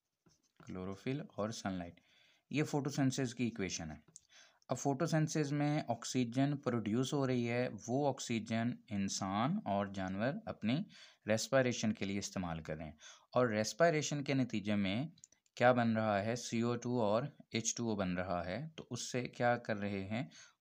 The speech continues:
वो पौधे सीओ टू इस्तेमाल करें। रेस्पिरेशन की इक्वेशन बिल्कुल यही है, लेकिन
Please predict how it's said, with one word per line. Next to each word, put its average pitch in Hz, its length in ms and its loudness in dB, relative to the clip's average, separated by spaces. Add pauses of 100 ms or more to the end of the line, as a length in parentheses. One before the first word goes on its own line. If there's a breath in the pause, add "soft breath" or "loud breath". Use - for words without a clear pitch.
वो 110 440 0
पौधे 117 320 2
सीओ 117 280 0
टू 95 140 -2
इस्तेमाल 80 400 -4
करें। 80 260 -10 (280 loud breath)
रेस्पिरेशन 151 680 0
की 143 120 -6
इक्वेशन 135 460 0
बिल्कुल 143 360 -2
यही 120 340 0
है, 131 160 2
लेकिन 127 360 -2